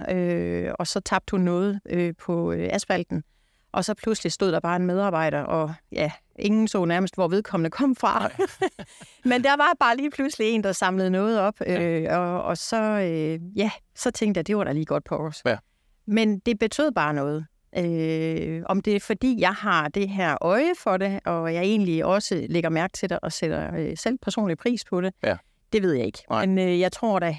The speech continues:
Speaker 1: og håber da heldigvis også, at andre, de tænker, at, øh, at det var en god service, de oplevede der.
Speaker 2: Ja.
Speaker 1: Så, øh,
Speaker 2: Men det er jo, altså, det er jo også nemt at huske, det her service plus en.
Speaker 1: Ja.
Speaker 2: At når man yder en service, så prøv at se, om du kan finde den der plus en.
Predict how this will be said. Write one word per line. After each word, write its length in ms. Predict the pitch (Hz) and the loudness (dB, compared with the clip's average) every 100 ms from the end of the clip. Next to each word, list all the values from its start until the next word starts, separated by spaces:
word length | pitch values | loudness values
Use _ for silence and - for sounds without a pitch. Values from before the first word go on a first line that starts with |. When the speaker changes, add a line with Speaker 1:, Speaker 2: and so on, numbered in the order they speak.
| - | -4
Speaker 1:
og 180 | - 170 | -2 0
håber 240 | 214 214 | 0 0
da 100 | 170 | 0
heldigvis 400 | 175 254 233 170 | 2 2 2 2
også, 220 | 165 180 | 0 0
at 60 | - - | -2 0
andre, 320 | 185 262 147 - - | 2 0 -2 -6 -6
de 80 | |
tænker, 420 | 180 175 165 170 165 | -4 -2 0 0 -2
at, 260 | - 151 - | -2 -2 0
øh, 540 | 151 143 143 143 151 147 _ | 0 0 0 -2 -4 -10 _
at 180 | 165 - | -6 -2
det 120 | 170 | 0
var 160 | 175 151 | 0 0
en 100 | 151 | 0
god 140 | 175 - | -2 0
service, 400 | 170 165 170 - | 0 2 0 -2
de 100 | 143 | 0
oplevede 320 | 151 - 156 | 0 -2 -2
der. 240 | 143 80 76 - | -2 -4 -4 -2
Speaker 2:
Ja. 140 | 113 - _ _ _ _ _ _ | -4 -4 _ _ _ _ _ _
Speaker 1:
Så, 180 | - - | -10 -4
øh, 340 | 165 151 151 147 | -2 0 -2 -4
Speaker 2:
Men 80 | 156 | -2
det 120 | 127 | 2
er 40 | 131 | 2
jo, 120 | 135 | 2
altså, 300 | - 117 123 | 0 -2 0
det 80 | 113 | 2
er 40 | |
jo 120 | 104 | 4
også 160 | 110 139 | 4 2
nemt 240 | 139 160 131 | 2 2 2
at 60 | |
huske, 340 | 95 165 - 90 - | 0 -2 -4 -8 -2
det 80 | 101 | 0
her 100 | 90 | 0
service 460 | - 120 127 - - _ | 0 0 -2 -8 -16 _
plus 220 | - 170 | -2 0
en. 220 | - 85 - - - | 2 0 -2 -8 -8
Speaker 1:
Ja. 120 | 156 - - | -8 -8 -4
Speaker 2:
At 140 | - - | -4 -2
når 320 | 113 110 113 | -4 0 2
man 140 | 101 | 2
yder 220 | 113 147 | 2 2
en 80 | 135 | 2
service, 360 | 120 127 127 - _ _ - | 0 0 -2 -6 _ _ -8
så 80 | |
prøv 100 | 135 | -2
at 60 | 147 | 0
se, 60 | 143 | 2
om 60 | |
du 60 | 101 | 0
kan 80 | 92 | 2
finde 280 | 117 127 | 2 2
den 140 | 117 104 | 4 2
der 100 | 92 | 2
plus 280 | - 117 107 | 0 -2 0
en. 160 | 95 | -2